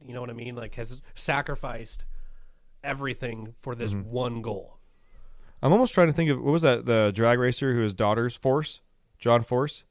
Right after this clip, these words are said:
Speaker 2: His daughter's race,
Speaker 1: Oh,
Speaker 2: Top
Speaker 1: okay.
Speaker 2: Fuel.
Speaker 1: Yeah.
Speaker 2: So, uh, here's what I'm gonna say, though. So this is not, I don't even think this is the exception. His daughters, yes. They, they obviously have a foot in because John Force,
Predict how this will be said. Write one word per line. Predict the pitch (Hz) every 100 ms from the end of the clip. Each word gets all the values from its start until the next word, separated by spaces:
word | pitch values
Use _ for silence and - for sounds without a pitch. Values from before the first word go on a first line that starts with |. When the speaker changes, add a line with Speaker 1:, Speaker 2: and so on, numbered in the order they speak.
| _ _ _ _ _ _ _
Speaker 2:
His | - 185
daughter's | 131 123 139 143 104
race, | 98 95
Speaker 1:
Oh, | 170 123 - _ - -
Speaker 2:
Top | 139 135
Speaker 1:
okay. |
Speaker 2:
Fuel. | 139 123 98 92 -
Speaker 1:
Yeah. | 156 151 - _ -
Speaker 2:
So, | 127 120 -
uh, | 151 -
here's | 151 151 156
what | 156
I'm | 139
gonna | 135
say, | 147 143
though. | 98 92 -
So | - 107
this | 110
is | 123
not, | 120 117 123
I | 156
don't | 226
even | 135
think | 123
this | 135
is | 147
the |
exception. | 151 135 110 101 104 _ - -
His | 196
daughters, | 160 151 120 92
yes. | 113 107 - - -
They, | 110 120 120 120 120 -
they | 123
obviously | 117 123 117 127
have | 117
a | 104
foot | - 160
in | 113
because | 113 107 110 104 101 - _
John | - 101 104
Force, | 113 101 104 -